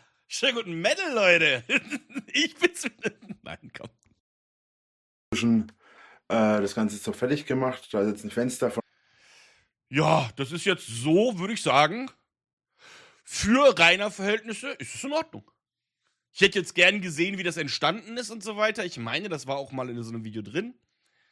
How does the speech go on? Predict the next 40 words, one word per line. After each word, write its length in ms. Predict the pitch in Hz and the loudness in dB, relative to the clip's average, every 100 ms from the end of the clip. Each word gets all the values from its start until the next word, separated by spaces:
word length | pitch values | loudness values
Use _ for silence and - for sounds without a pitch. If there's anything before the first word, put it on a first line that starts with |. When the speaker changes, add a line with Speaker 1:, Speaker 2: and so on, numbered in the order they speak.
| _ _ - | _ _ -6
Speaker 1:
Vielleicht 220 | 127 123 | -4 -4
ist 100 | 127 | -8
es 140 | 117 | -6
ein 40 | 113 | -6
anderes 400 | 165 196 190 - | -6 -8 -10 -10
gewesen. 540 | 175 175 175 175 165 _ _ - | -6 -6 -6 -12 -16 _ _ -6
Es 160 | 156 | -2
ist 140 | 196 - | -2 2
sehr 160 | 175 | 4
dunkel 400 | 151 175 220 233 | 4 2 0 0
jetzt 140 | 208 208 | 0 -2
natürlich 340 | 202 208 196 | -6 -8 -8
in 80 | 190 | -6
dem 140 | 190 | -4
Raum, 340 | 165 180 190 139 | 2 2 2 -2
ne? 240 | 147 202 _ _ _ _ _ _ - | -4 -4 _ _ _ _ _ _ 0
Aber 200 | 202 202 | 4 4
es 80 | 190 | 4
ist 120 | 160 | -4
ein 100 | 160 | -4
Guckloch 360 | 226 262 254 | -4 2 2
drin. 400 | - 247 247 262 - _ _ _ _ _ _ _ _ _ | 2 -4 -4 -4 -12 _ _ _ _ _ _ _ _ _
Wie 120 | 143 | -2
das 200 | 151 160 | 2 2
aussieht, 460 | - 165 202 - 170 | 2 2 2 -2 -6
ich 120 | 123 | -2
gehe 180 | 165 185 | 6 6
mal 160 | 180 156 | 8 4
davon 320 | 143 143 123 | 2 -4 -6
aus, 220 | 123 127 | -6 -6
dass 100 | 117 | -10
es 120 | 101 | -10
Absicht 480 | 78 - - 87 - | -14 -16 -16 -16 -16
war, 180 | - - | -18 -14
ne? 260 | 107 120 123 | -8 -8 -8
Niemand 520 | 127 135 151 143 139 | -6 -2 -2 0 -2
schneidet 440 | 117 123 120 127 117 | -4 -4 -2 -2 -4
aus 180 | 113 - | -6 -8
Versehen 560 | 113 107 110 117 107 | -8 -6 -4 -4 -6
so. 600 | 98 95 107 113 107 92 | -10 -10 -6 -4 -6 -8